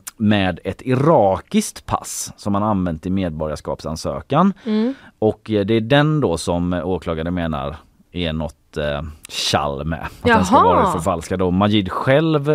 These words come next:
Speaker 1: eh, ska hävda då enligt S V T att passet inte är förfalskat,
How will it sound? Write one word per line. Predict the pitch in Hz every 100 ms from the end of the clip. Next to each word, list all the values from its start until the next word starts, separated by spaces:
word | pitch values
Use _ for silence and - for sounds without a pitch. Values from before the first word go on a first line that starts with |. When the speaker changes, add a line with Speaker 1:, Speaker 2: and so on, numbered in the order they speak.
| -
Speaker 1:
eh, | 110 107
ska | 98 113
hävda | 110 104 92
då | 98 92
enligt | 92 92
S | 95 -
V | 87
T | 87
att | 82
passet | - 90 78
inte | 98 110 92 80 131
är |
förfalskat, | 196 196 185 - 202 202